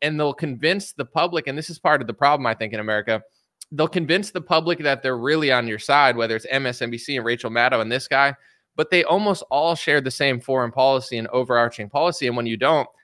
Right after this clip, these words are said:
like Mehdi Hassan at M S N B C, not saying he's a good guy or a good journalist, I'm just saying his foreign policy was not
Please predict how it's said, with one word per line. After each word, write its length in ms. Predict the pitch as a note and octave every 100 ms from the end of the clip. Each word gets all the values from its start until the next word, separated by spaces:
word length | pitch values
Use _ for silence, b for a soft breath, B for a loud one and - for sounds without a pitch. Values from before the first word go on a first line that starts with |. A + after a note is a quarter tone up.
| _
like 180 | A2 A2+
Mehdi 320 | A#2 B2+ B2+
Hassan 400 | A2+ - A#2+ A#2
at 120 | G#2+
M 100 | A#2
S 160 | A2+ -
N 80 | G#2+
B 80 | G2
C, 320 | D#3 D3 A#2+ _ _
not 240 | E2+ A2+
saying 240 | - C3 C3
he's 160 | C#3
a 60 | C#3
good 200 | D3+ C#3
guy 220 | D3+ D#3+
or 80 | D#3
a 60 | C#3
good 200 | D3 C#3+
journalist, 460 | F#3+ E3 B2 A#2+
I'm 100 | A#2+
just 200 | A#2 B2
saying 320 | D3 C#3 A#2+
his 340 | A2+ C3 C#3 -
foreign 320 | - C#3 B2
policy 480 | B2 B2+ C3+ - A2+
was 220 | G#2+ -
not 320 | A2+ A#2 A2+